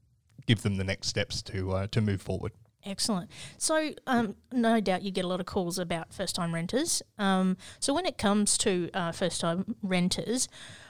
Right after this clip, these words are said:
Speaker 2: where should we start, um, when we're interested in renting a property in Queensland?
Speaker 1: Yeah, look, it's, it's a really important point. Um, first-time renters, obviously, you know, by definition, don't really know what they're, what they're looking for.
Speaker 2: <laughs> Yeah.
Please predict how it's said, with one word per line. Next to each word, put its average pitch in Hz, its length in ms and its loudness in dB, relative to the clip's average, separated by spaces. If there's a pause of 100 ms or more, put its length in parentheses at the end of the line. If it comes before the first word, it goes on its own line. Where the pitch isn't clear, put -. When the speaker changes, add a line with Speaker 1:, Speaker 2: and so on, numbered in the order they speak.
(140)
Speaker 2:
where 403 320 0
should 311 180 4
we 277 100 2
start, - 400 0 (140)
um, 190 400 2
when 208 160 4
we're 196 140 4
interested 190 560 0
in 175 180 2
renting 170 240 2
a 165 40 -2
property 175 360 0
in 185 80 -2
Queensland? - 600 -10 (220)
Speaker 1:
Yeah, 120 280 4
look, 123 240 4
it's, 123 160 -4
it's 139 240 0
a 127 80 4
really 170 240 4
important 104 380 4
point. 101 340 0 (140)
Um, 92 440 -2 (560)
first-time 107 420 6
renters, 98 460 4 (220)
obviously, 90 480 -6
you - 80 -4
know, 92 80 0
by 98 180 0
definition, 101 640 2 (100)
don't 98 260 0
really 101 240 0
know 104 220 4
what 107 200 2
they're, 104 360 4
what 110 200 0
they're 104 100 2
looking 110 280 4
for. - 120 4
Speaker 2:
<laughs> - 140 8
Yeah. 208 120 4